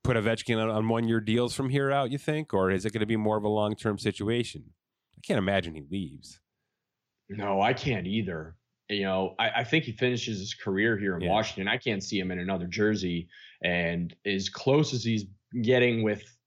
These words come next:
Speaker 2: all-time goal scoring, you know, I, I could see them just doing one year or maybe a one, two-year deal, so, so, short-term deal to see where it gets them. He's still productive. You know,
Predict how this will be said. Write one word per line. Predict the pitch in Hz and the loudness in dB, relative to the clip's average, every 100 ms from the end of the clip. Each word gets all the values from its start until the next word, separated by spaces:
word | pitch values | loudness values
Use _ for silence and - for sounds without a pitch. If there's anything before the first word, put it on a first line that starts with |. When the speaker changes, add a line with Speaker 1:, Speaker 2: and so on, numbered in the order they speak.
| - | -2
Speaker 2:
all-time | 123 120 135 117 107 | 0 2 0 0 0
goal | 110 120 131 | 2 2 2
scoring, | - 98 95 95 95 98 - _ _ - | -2 -2 -2 -2 -4 -8 -20 _ _ -8
you | 104 | -2
know, | 98 95 95 - - - - _ _ _ _ _ _ - - _ _ _ _ - - _ _ _ _ _ | 0 0 -2 -10 -16 -16 -18 _ _ _ _ _ _ -20 -20 _ _ _ _ -20 -20 _ _ _ _ _
I, | 160 - | -2 2
I | 208 | 2
could | 214 | 2
see | - 190 | 0 0
them | 156 147 | 2 0
just | 131 135 | -2 -4
doing | 147 143 139 123 | 0 0 2 0
one | 135 131 | 0 0
year | 131 135 127 | 2 4 4
or | 110 | 0
maybe | 107 120 117 | -2 -2 0
a | 117 | 0
one, | 107 120 117 110 110 - - | 0 0 -2 -4 -8 -16 -6
two-year | - 139 127 131 | 2 4 6 2
deal, | 120 120 123 123 123 | 2 4 4 6 4
so, | 120 165 - | 2 -2 -4
so, | - - - | -4 -4 -4
short-term | - 208 208 - - _ - 170 160 151 127 | 2 4 4 2 -12 _ -4 2 2 2 2
deal | 143 143 143 | 4 6 4
to | 135 | 2
see | 117 139 135 | -4 0 0
where | 117 123 135 | 2 4 4
it | 127 | 4
gets | 131 131 - | 4 2 2
them. | 135 135 131 131 - _ _ | 2 4 2 -6 -16 _ _
He's | 120 - | -4 -4
still | - 143 160 | 2 4 4
productive. | - 110 104 117 - 147 147 143 139 - _ - - - | 2 -4 0 0 2 4 4 4 0 -10 _ -20 -20 -8
You | 104 | -4
know, | 98 98 - | 0 0 -2